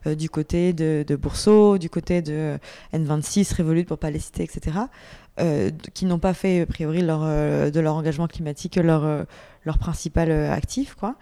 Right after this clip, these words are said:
Et à côté de ça, on voit finalement se développer des, euh, initiatives, alors que nous, on appelle, euh, écobanque, que d'autres vont appeler néobanque verte. Et, euh, alors, je trouve que c'est un très bon signal pour le marché.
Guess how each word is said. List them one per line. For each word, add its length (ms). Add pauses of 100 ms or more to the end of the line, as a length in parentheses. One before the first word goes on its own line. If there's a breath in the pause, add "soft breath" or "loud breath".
(420 loud breath)
Et 120
à 20
côté 220
de 60
ça, 120
on 140
voit 120
finalement 280
se 140
développer 440
des, 240
euh, 180
initiatives, 560
alors 220
que 100
nous, 120
on 80
appelle, 320
euh, 100 (380 loud breath)
écobanque, 640
que 100
d'autres 220
vont 60
appeler 240
néobanque 440
verte. 360 (260 loud breath)
Et, 220
euh, 300
alors, 360
je 60
trouve 100
que 80
c'est 100
un 100
très 220
bon 140
signal 320
pour 140
le 80
marché. 400